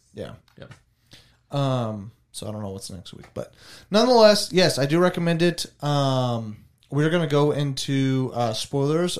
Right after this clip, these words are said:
Speaker 1: right after this break. So if you have not seen the movie yet,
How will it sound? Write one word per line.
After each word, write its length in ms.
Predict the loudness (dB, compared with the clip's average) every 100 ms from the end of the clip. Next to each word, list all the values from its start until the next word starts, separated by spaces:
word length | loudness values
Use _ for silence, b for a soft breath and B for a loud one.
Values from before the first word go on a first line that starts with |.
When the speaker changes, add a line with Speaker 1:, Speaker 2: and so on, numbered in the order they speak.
| -8
Speaker 1:
right 240 | -4 -4
after 220 | -4 -6
this 160 | -8 -6
break. 300 | -6 -6 -6
So 320 | -6 -4 -4
if 120 | -6 -8
you 120 | -8
have 100 | -8
not 180 | -8 -8
seen 140 | -10
the 80 | -8
movie 240 | -8 -6
yet, 320 | -2 -2 -2